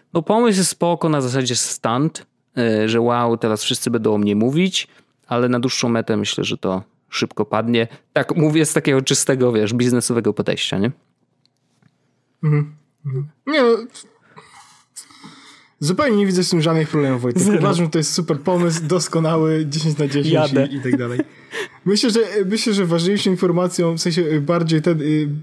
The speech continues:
Speaker 2: mm, no, nie wiem. <clears throat> Apple, a-, Apple News mi się zacięło.
Speaker 1: Rozumiem, zdarza się. E, y, no, więc to, to, to były wszystkie moje tematy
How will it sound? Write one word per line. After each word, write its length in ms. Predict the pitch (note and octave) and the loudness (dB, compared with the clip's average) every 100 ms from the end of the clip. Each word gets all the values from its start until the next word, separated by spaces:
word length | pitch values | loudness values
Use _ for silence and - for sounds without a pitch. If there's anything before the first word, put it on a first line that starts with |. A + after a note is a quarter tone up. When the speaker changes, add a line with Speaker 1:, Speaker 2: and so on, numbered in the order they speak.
| - - | -12 -14
Speaker 2:
mm, 720 | D#3 D3+ D#3 F3 E3 D#3 E3 - D3 C#3+ D#3+ | -10 -8 -8 -8 -8 -10 -14 -10 -8 -8 -6
no, 120 | F3 | -4
nie 140 | C3 | -2
wiem. 1300 | A2+ A#2 A2+ - - - - - - _ _ _ D3 D#3 - | 0 -2 -2 -6 -10 -14 -18 -20 -20 _ _ _ -6 -6 -2
<clears throat> 200 | A3 A3 G#3 - - - - - - _ _ - | 2 4 4 2 0 -4 -10 -14 -20 _ _ -4
Apple, 320 | E3 F3+ E3+ F3 | 0 2 2 2
a-, 200 | E3+ E3+ | 0 0
Apple 140 | D#3 | 0
News 180 | E3 D3+ | 2 2
mi 60 | C#3+ | 0
się 100 | C#3 | 0
zacięło. 320 | B2+ - C3 B2 - - G3 - | 0 -2 -4 -6 -12 -8 -8 -4
Speaker 1:
Rozumiem, 500 | C#4 G3 A2+ G#2+ G#2+ | 0 2 2 -2 -2
zdarza 320 | C3 B2 A2+ A2+ | 0 0 2 0
się. 200 | D#3 F#3 - - - - | -2 -4 -6 -16 -16 -4
E, 40 | A#2 A#2 A#2+ A#2 A#2 A#2 A#2+ | 0 2 2 2 2 2 0
y, 640 | - - A#2+ A2 A2 A#2 - | -2 -2 -2 0 0 -4 -2
no, 300 | G#3+ A2 A2+ | 0 2 2
więc 260 | F3+ - | 0 0
to, 160 | G#3+ A3 | 0 0
to, 200 | G#3+ F#3+ | 0 0
to 140 | G3+ | 2
były 180 | G3 G3 | 2 2
wszystkie 300 | - G3 F3 | 2 0 2
moje 160 | C#3+ B2+ | 2 2
tematy 360 | G#2+ - - | 0 -2 -8